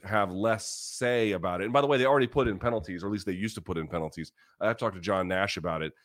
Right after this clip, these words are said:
It used to be the case, and I think it still is to some extent, that when you decline a fight, it just extends your career on the back end. So the U F C just always wins. They're always playing with house money. But the real way to fix that is to, um, make them employees.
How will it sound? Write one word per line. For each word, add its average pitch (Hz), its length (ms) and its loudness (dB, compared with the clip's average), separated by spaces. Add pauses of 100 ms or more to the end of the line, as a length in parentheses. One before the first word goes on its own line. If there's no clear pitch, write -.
(180)
It 110 60 -4
used 165 160 0
to - 60 -8
be 127 80 2
the 110 60 2
case, 107 220 0
and 104 80 -2
I - 20 -16
think 156 140 -4
it 104 60 -2
still 120 180 2
is 107 100 2
to 92 60 -12
some 120 200 2
extent, 95 280 0
that 92 100 -2
when 104 200 0
you 98 160 -2
decline 104 420 2
a 92 40 -4
fight, 87 260 0
it 92 60 -6
just 101 180 -8
extends 95 360 -4
your 87 100 -8
career 90 280 -2
on 78 80 -4
the 76 60 -12
back 82 300 -4
end. 60 180 -14 (480)
So 107 120 -4
the 120 60 4
U 139 120 8
F 120 80 4
C 110 120 0
just 90 160 -6
always 85 340 4
wins. 78 300 -4
They're 95 120 4
always 98 240 4
playing 90 240 0
with 76 120 -4
house 78 240 0
money. 78 280 -2 (1400)
But 110 300 6 (300)
the 120 100 6
real 127 520 8
way 135 140 12
to 110 100 6
fix - 340 0
that 151 360 6
is 104 540 2
to, 90 840 -4 (600)
um, 78 560 -4
make 101 140 -2
them 90 80 -6
employees. 80 520 -8